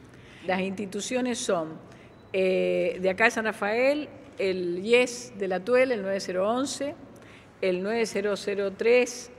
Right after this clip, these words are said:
del, el Normal, acá tenemos la gente del Normal, que es uno de los que tiene más, eh, capacitadores, eh, el Instituto del Carmen, que también es una institución señera y que, mm, ha,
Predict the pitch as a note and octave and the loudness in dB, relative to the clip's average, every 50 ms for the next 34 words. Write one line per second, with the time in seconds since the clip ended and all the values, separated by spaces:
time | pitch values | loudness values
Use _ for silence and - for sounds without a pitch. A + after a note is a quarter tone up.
0 | - - F#3 F3 F3+ F3 F3 E3+ E3 E3+ - - E3+ E3 E3+ F3 F3 F#3 G3+ A3 | -16 -10 -6 -4 -2 -2 -2 -4 -4 -8 -8 -10 -10 -8 -6 -6 -6 -4 -2 0
1 | B3 C4+ C4 A#3+ G#3+ G#3+ F#3 G3 G3 F3+ F#3+ G3+ G#3 F#3+ E3+ - - F#3+ F#3 G3 | 0 2 2 2 0 0 -2 -4 -4 -4 -4 -4 -4 -6 -6 -6 -6 -6 -6 -4
2 | G3 G3 F#3 F3 F3 E3+ - E3 E3+ E3+ E3+ F3 F3 F#3+ A3+ B3+ B3+ A3+ B3+ G#3+ | -4 -4 -2 -2 -4 -6 -6 -6 -6 -6 -6 -6 -2 0 0 0 0 -2 -6 -8
3 | - F#3+ F#3 F3+ F3+ F3 E3+ - F3+ F3 G3 G#3+ F3+ F3+ F3 F3 F3 F3+ F3 F3+ | -6 -6 -8 -6 -6 -6 -6 -8 -8 -6 -4 -4 -4 -4 -6 -6 -6 -6 -6 -8
4 | - - - - - - - - E3+ D#3+ D#3 D3+ C#3+ - - - - - - F3 | -14 -20 -20 -20 -20 -14 -10 -8 -6 -4 -4 -6 -6 -10 -16 -20 -20 -10 -8 -8
5 | E3 E3 E3 - F#3 E3+ - F3+ F3+ G#3+ A#3+ B3+ C4 C4+ C4+ C4+ - - - - | -6 -6 -8 -8 -8 -6 -4 -2 0 0 0 0 0 -2 -4 -8 -12 -18 -20 -20
6 | - - - - - - - - - - - - - - A#3 A#3 A3+ A3+ A3 A3 | -20 -20 -20 -20 -20 -20 -20 -20 -20 -20 -20 -20 2 8 10 10 12 12 10 8
7 | A3 G#3+ - A3 G#3+ A3 A3 G3 A3+ A3 G3 B3+ C4 C4 C4+ B3+ B3 A3 G#3+ - | 8 6 4 2 2 2 2 -2 -4 -4 -4 -6 -4 2 4 4 4 4 2 2
8 | - D#4 D4 C#4+ C#4 C4+ B3+ C4 C4+ C4+ C#4+ D#4+ D4+ - - - - - - F#3+ | 4 6 6 6 6 4 2 0 0 0 -2 -4 -6 -10 -14 -16 -18 -10 -8 -6
9 | F3 G3+ F#3+ G3 G#3 A3 A#3 A3 G#3+ G3+ F#3+ F#3+ F3+ - F3+ F3 - A3 A3+ A3 | -4 -4 -4 -4 -4 -4 -4 -4 -4 -6 -8 -8 -8 -8 -6 -4 -4 -4 -4 -4
10 | - G#3+ G3+ G3+ G#3+ A3+ A#3+ B3 A#3+ B3 B3+ C4 C#4 C4 - - - - - - | -4 -4 -4 -2 -2 0 0 2 2 2 2 2 0 -4 -10 -16 -16 -18 -20 -20
11 | - - G#3+ F#3 E3+ F3+ G3 G3 G3 F#3 F#3+ F#3 F#3 F#3 F3+ F3+ F3+ F3+ F3+ - | -14 -10 -8 -8 -6 -2 0 2 2 4 2 0 0 -2 -4 -6 -6 -8 -8 -12
12 | - F3+ - - G3 G#3+ G#3+ G#3 G#3 G3+ - | -10 -2 2 4 4 6 6 4 4 2 2